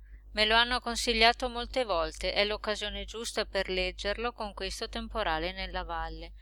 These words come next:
Solo che su sto lettore di ebook mia madre si è scaricata mezza biblioteca. Ce ne ho messo di tempo a trovarlo. C'era una volta,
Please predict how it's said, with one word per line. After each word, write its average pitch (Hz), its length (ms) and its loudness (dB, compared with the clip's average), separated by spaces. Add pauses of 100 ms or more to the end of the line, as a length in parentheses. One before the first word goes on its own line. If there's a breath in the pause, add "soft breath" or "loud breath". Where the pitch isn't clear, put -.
(540 soft breath)
Solo 262 400 6
che 240 140 -2
su - 180 0
sto 240 240 0
lettore 226 480 4
di 220 140 -2
ebook 202 480 -2
mia 220 180 2
madre 202 420 6
si - 140 -2
è 208 60 4
scaricata 208 800 4
mezza 214 400 2
biblioteca. 202 880 -6 (120)
Ce - 180 2
ne 214 140 2
ho - 20 2
messo 220 380 2
di 202 160 -4
tempo 190 340 -4
a 190 60 -8
trovarlo. 170 720 -6 (1300 soft breath)
C'era 208 440 4
una 220 180 -2
volta, 262 760 4